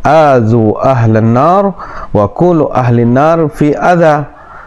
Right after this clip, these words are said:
rijalun mughallaqatun alaihim tawabitu min narin wa hum fi aslil jahim fayadaju-, fayadijuna hatta ta'law aswatuhum ahlun nar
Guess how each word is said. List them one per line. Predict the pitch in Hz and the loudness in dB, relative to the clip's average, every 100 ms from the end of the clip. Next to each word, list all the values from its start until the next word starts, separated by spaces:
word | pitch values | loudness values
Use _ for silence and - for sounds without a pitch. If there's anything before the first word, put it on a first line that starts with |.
| - | -4
rijalun | 98 92 107 117 127 123 | -2 2 2 2 2 2
mughallaqatun | 120 120 117 104 107 120 135 131 120 - 120 113 | 2 2 2 2 2 2 0 -2 -2 0 2 2
alaihim | 110 120 123 143 127 123 113 107 | 2 2 2 2 2 2 0 0
tawabitu | 117 110 117 117 110 107 139 156 120 123 110 | 0 2 2 2 2 2 2 0 0 0 2
min | 113 113 113 | 2 2 2
narin | 127 151 156 165 175 - - - | 2 2 2 0 0 -4 -14 -6
wa | - 202 | -2 0
hum | 190 180 | 0 0
fi | 175 | 0
aslil | - 165 156 160 156 143 | 0 0 0 0 0 0
jahim | 135 131 - 143 127 104 82 - - - | 0 0 0 0 0 0 -4 -8 -8 -4
fayadaju-, | 101 113 117 107 117 101 117 160 139 | 0 2 2 2 0 2 0 0 0
fayadijuna | - 120 120 113 107 107 101 123 170 190 147 120 | 0 2 2 2 0 0 2 2 2 2 0 -2
hatta | - 156 156 - 151 143 120 | -2 -4 -4 0 2 2 0
ta'law | 131 113 123 120 117 104 - | -2 0 2 2 2 0 -2
aswatuhum | 117 - 110 120 170 202 165 147 127 117 - | -4 -2 0 2 2 0 -2 -2 0 -2 -2
ahlun | 165 156 135 120 117 | -2 0 0 2 2
nar | 131 180 214 | 2 2 0